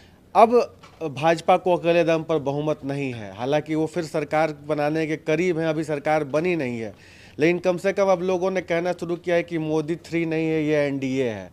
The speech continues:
क्या आपको लगता है कि जो अब आप लोगों को ये लग रहा था कि संस्थानों पर हमले हो रहे हैं,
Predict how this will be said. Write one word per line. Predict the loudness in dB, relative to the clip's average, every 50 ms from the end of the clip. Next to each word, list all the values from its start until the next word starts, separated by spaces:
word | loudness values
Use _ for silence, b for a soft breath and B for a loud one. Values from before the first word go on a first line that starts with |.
| b b b b b b b b
क्या | 8 8
आपको | 8 8 6 4 6
लगता | 8 8 8 6 4 4 6 6
है | 6 6 4
कि | 2 0 -2 -2
जो | 2 4 6 8
अब | 8 8 8 6
आप | 6 6 6 4 4
लोगों | 4 6 6 4
को | 4 4 4 4 6 6
ये | 6 6 4 4 4 4 4 4 4
लग | 4 4 4 6
रहा | 6 6 6 6 4
था | 2 0 -2
कि | -2 -2 -4 -4
संस्थानों | -2 -2 -2 -4 -2 0 0 2 2 2 0
पर | 2 0 0
हमले | 0 0 -2 0 2 2
हो | 4 4 2
रहे | 2 0 0 -2
हैं, | -4 -6 -8